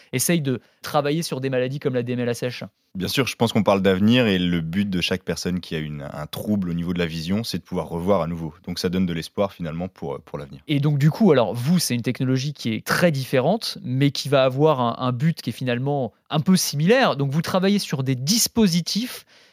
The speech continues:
Speaker 1: Alors, je, moi, je dis de vision augmentée, je ne sais pas comment vous appelez ça, mais en gros, l'idée, c'est d'avoir un, un petit appareil électronique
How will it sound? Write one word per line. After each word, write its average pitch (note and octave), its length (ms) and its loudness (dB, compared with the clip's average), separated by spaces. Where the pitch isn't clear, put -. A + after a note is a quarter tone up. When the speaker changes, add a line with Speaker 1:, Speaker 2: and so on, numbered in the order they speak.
Speaker 1:
Alors, G#2 120 -4
je, C3+ 160 0
moi, F3 220 4
je D#3 120 0
dis D3+ 200 -2
de C#3 100 0
vision E3 460 0
augmentée, E3+ 380 0
je D#3+ 60 -2
ne - 40 -10
sais D#3 60 -10
pas D3 100 0
comment D3 220 -2
vous C#3+ 160 -2
appelez D#3+ 180 0
ça, G#3 200 4
mais C#3+ 180 -2
en D#3 160 -2
gros, D3+ 200 2
l'idée, F3+ 440 2
c'est - 220 -4
d'avoir D#3+ 360 2
un, B2+ 280 0
un B2 40 -2
petit - 300 -2
appareil E3+ 400 2
électronique D3+ 640 0